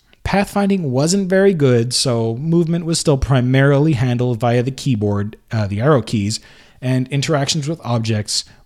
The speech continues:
were handled, uh, m-, by a much more advanced text parser.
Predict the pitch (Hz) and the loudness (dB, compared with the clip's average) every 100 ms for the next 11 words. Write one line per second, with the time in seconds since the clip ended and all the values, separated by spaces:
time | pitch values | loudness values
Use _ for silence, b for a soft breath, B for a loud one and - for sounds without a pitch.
0 | - 135 139 127 123 120 113 113 101 - | -2 2 4 4 2 2 0 0 -2 -4
1 | 113 113 120 - 117 110 117 139 - 135 | -4 -2 -2 -2 -2 0 0 0 0 -2
2 | 120 123 110 101 101 - _ _ - 147 | 0 -2 -4 -6 -6 -10 _ _ -2 -2
3 | - - - 82 - | -2 -6 -8 -10 -10